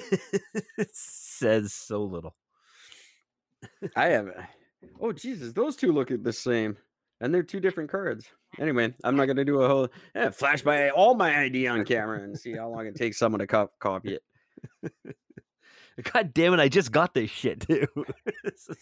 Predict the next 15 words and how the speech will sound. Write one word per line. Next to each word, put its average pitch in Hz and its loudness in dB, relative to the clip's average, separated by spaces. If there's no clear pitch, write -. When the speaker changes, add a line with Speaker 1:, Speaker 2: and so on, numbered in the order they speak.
Speaker 1:
so 117 -10
unfair. 113 -10
Speaker 2:
"And 147 0
this 294 2
is 196 -2
what 175 4
my 147 0
credit 254 4
card 143 4
looks 135 6
like, 180 8
and 165 8
on 247 8
the 175 4
back, 277 10